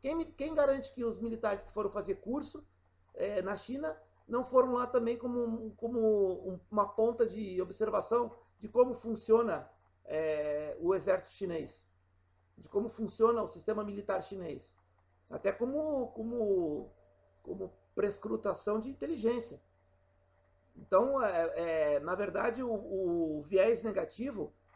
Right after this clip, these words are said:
é sempre o destacado, mas ninguém para pra pensar que nós também podemos estar buscando informações. Né? Ninguém,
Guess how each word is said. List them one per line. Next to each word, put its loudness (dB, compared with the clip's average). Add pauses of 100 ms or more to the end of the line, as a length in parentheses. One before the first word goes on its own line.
(200)
é -2
sempre 2
o -4
destacado, 0 (400)
mas -2
ninguém -2
para 0
pra -2
pensar -2 (520)
que -4
nós 0
também 0
podemos 2
estar -2
buscando -4
informações. -4 (1400)
Né? -6
Ninguém, -2